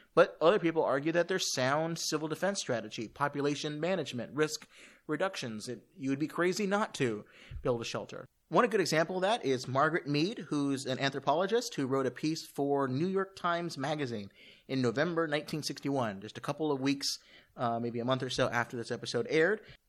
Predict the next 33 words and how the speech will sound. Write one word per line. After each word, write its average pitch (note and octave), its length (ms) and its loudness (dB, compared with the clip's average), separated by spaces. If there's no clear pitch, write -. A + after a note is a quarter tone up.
The D#3 100 4
article F3 340 8
is E3+ 60 0
called C#3+ 380 4
Are C3 220 8
Shelters G3 600 4
the D#3 160 -2
Answer? C#3 480 -2
It C3 180 -2
referenced F#3 540 4
the D3 80 -2
Twilight C#3+ 460 2
Zone B2+ 180 2
episode C3+ 400 0
in B2 120 -2
particular D3+ 580 0
and D3 260 0
criticized E3+ 680 2
shelter D#3+ 280 2
programs D3+ 540 -2
as, A#2+ 160 -2
quote, - 380 0
"one F#3 360 4
more G#3 240 6
example C#3 720 0
of C3+ 140 0
Americans' E3+ 800 -2
inexplicable G3 920 0
affinity F3+ 480 4
for C3 200 -4
violence," A#2 720 2
end B2+ 160 -2
quote, G#2+ 220 -4